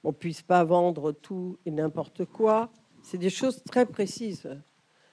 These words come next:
hein, et, euh, avec, euh, des, des, des systèmes de règles précis, euh, autour, euh, euh,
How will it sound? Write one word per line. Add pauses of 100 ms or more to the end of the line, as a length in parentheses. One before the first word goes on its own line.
(160)
hein,
et,
euh,
avec,
euh,
des,
des,
des
systèmes
de
règles
précis, (500)
euh,
autour,
euh, (540)
euh,